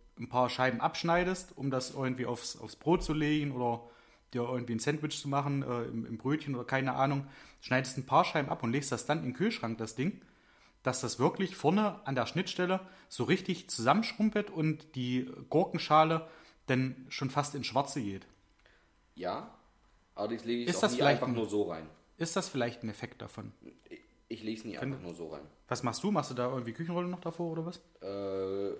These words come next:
Speaker 2: entweder
Speaker 1: Oder Frischhaltefolie?
Speaker 2: Frischhaltefolie ist aber sehr, sehr schlecht für die Umwelt. Weil es ja Pla-, Plaste, was dann direkt wegschmeißt.
Speaker 1: Greta Thunberg hat gerade auf den roten Hörer gedrückt.
Speaker 2: Nee,
Speaker 1: <laughs>
Speaker 2: deswegen
Speaker 1: Die hat schon
Speaker 2: sag ich
Speaker 1: ange-,
Speaker 2: ja gerade,
Speaker 1: angeklingert, glaub ich.
Speaker 2: entweder das wäre
Speaker 1: Ja.
Speaker 2: eine Möglichkeit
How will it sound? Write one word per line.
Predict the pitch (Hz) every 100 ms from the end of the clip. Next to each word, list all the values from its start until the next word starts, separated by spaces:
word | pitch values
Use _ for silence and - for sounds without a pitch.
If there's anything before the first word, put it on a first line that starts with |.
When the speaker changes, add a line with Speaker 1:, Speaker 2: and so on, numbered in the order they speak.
| -
Speaker 2:
entweder | 104 110 107 104 104 - - - _
Speaker 1:
Oder | - 117
Frischhaltefolie? | 127 - 127 113 - 113
Speaker 2:
Frischhaltefolie | 107 170 175 175
ist | 156 - 120
aber | 117 127 123
sehr, | 127 131 131
sehr | 120 120 117 110 - - _ _ _ _ _ _ _ _ -
schlecht | - 135 127
für | 123
die | 117
Umwelt. | 113 110 131 180 - - _ - _ _ _ _ _ _ _ _ _ -
Weil | 98
es | 107 90 -
ja | 101
Pla-, | - 110
Plaste, | 104 117 117 117
was | 113 110
dann | 107
direkt | 101 104
wegschmeißt. | 117 117 143 131 143 -
Speaker 1:
Greta | - 131 123
Thunberg | 156 165 143
hat | 131 -
gerade | 147 147
auf |
den | 127
roten | 135 135
Hörer | 120 135 113
gedrückt. | - 110 117
Speaker 2:
Nee, | 147 185
Speaker 1:
<laughs> | 156
Speaker 2:
deswegen | 147 180 147
Speaker 1:
Die |
hat | 175 147
schon | 175
Speaker 2:
sag | 143
ich |
Speaker 1:
ange-, | 160 -
Speaker 2:
ja | 160
gerade, |
Speaker 1:
angeklingert, | 185 165 135 127 123
glaub | 135 120
ich. | 135
Speaker 2:
entweder | 180 - 170 143
das | 131 135 -
wäre | 135
Speaker 1:
Ja. | 127
Speaker 2:
eine | 127 120
Möglichkeit | 127 - 185 - 190 185 185